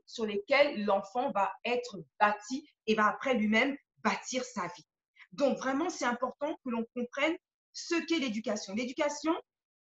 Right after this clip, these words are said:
si on prend la définition dans le dictionnaire Larousse, c'est l'art de former une, une personne, spécialement un enfant ou un adolescent, en développant ses capacités physiques, intellectuelles, morales, de façon à lui permettre d'affronter sa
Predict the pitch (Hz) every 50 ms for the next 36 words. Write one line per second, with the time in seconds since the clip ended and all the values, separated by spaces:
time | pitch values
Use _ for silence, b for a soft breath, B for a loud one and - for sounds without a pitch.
0 | _ _ _ _ _ _ _ - - - 247 240 226 - - - 262 233 220 254
1 | 247 240 254 226 208 196 - - - 214 208 214 240 247 226 180 170 170 180 175
2 | 185 233 330 370 - - - - - _ _ b b b - - 277 262 262 262
3 | 262 277 302 339 349 349 240 196 240 226 - - - 294 285 269 277 320 294 262
4 | 240 220 - _ - 233 226 220 - - 185 170 - - - 247 277 330 381 -
5 | - _ _ _ _ _ _ - - - 233 226 - 247 233 233 240 262 254 226
6 | 214 202 196 196 196 - - 294 311 311 - 240 233 233 233 233 202 220 220 214
7 | 220 220 - - 277 302 - - _ _ _ _ - 262 262 262 254 208 180 -
8 | 320 359 339 254 294 294 294 302 330 370 - - 226 - 208 - 226 214 208 202
9 | - - - - _ _ - 302 277 214 233 330 370 381 - _ - 247 233 226
10 | 247 240 226 233 - - 262 269 285 277 294 _ - 175 196 208 214 190 185 214
11 | 294 330 294 - _ _ _ B B B 170 214 277 277 277 294 294 294 - 381
12 | 381 285 254 233 254 - - 285 262 262 302 311 220 - - 233 226 226 - _
13 | - 294 294 294 - 359 359 - - 302 202 196